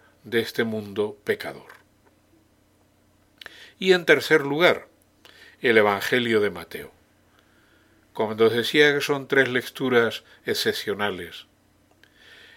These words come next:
el capítulo once, a partir del verso veinticinco de Mateo,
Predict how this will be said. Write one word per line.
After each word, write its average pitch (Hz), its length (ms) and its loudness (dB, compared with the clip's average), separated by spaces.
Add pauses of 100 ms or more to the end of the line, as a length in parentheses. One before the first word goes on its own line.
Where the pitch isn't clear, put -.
(140)
el 123 200 -2
capítulo 185 600 0
once, 135 760 0
a 107 140 0
partir 147 440 -2
del 107 180 2
verso 123 400 -2
veinticinco 110 1000 -8
de 98 220 -10
Mateo, 98 560 0